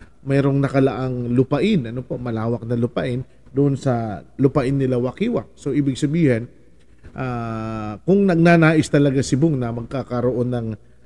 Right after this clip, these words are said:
panibagong bahay, mainam kung doon sila sa lugar nila Wakiwak. At least kahit papano, ah, makakasama pa rin niya yung mga kagwang. Kasi kung titingnan natin yung punot dulo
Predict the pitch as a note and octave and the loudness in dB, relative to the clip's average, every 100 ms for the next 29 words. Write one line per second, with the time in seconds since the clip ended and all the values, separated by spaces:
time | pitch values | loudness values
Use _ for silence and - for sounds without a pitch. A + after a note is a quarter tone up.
0 | - A#2+ C#3+ B2 D#3 D3+ D#3+ D#3 G3 C#3 | -8 0 2 4 4 4 4 2 0 0
1 | B2+ C3 F3+ A3+ E3+ D3+ F3+ B2 C3 B2+ | 0 0 0 2 4 4 2 -2 -6 -4
2 | C3 A#2+ - A#2+ A2 G2+ - - - - | -4 -4 -2 -2 -2 -8 -14 -20 -20 -8
3 | A#2+ A#2+ B2 A#2 A2+ A2+ A2+ A2+ A#2 A#2 | -4 -2 -2 -2 -2 -4 -4 -6 -6 -6
4 | A#2 - - E3+ F3 D#3+ D#3 - D3 C3+ | -6 -8 -4 -2 0 0 -2 0 0 0
5 | G#2+ G#2+ - - - - - - - A#2+ | -4 -8 -20 -20 -20 -20 -20 -20 -16 -14
6 | A#2 D#3+ G#3+ F#3+ - C3 B2+ B2 A2+ A2+ | -10 -4 -4 -4 -4 -2 -2 -4 -2 -2
7 | A2+ G#2 F2+ - - - C#3+ C#3 B2+ A#2 | -2 -4 -8 -12 -20 -8 -2 0 0 -2
8 | - F#2 F2 G2+ F2+ - - - - - | -8 0 2 2 -2 -14 -20 -20 -20 -20
9 | - - - - G3+ C4 F#3 - - - | -20 -20 -14 -4 0 2 0 -6 -20 -6
10 | F#3+ G3 A3 A3 A3 G3 E3 D#3+ G3+ E3 | -6 -2 -4 -2 0 0 -2 -2 -2 -2
11 | D#3+ E3 E3+ E3 D3+ C#3 C3+ E3+ A2 | -2 0 0 0 2 2 4 4 2